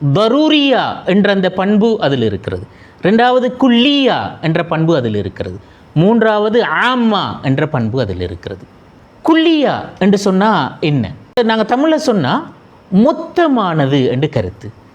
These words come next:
அதாவது, அது பகுதியானது அல்ல. இப்ப ரஹ்மா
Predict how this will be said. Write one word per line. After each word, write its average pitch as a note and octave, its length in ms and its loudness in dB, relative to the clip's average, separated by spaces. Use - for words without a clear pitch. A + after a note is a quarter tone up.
அதாவது, C#4+ 320 2
அது C4 160 0
பகுதியானது C4 1300 2
அல்ல. G2+ 280 -2
இப்ப G#3+ 540 0
ரஹ்மா A#3 720 0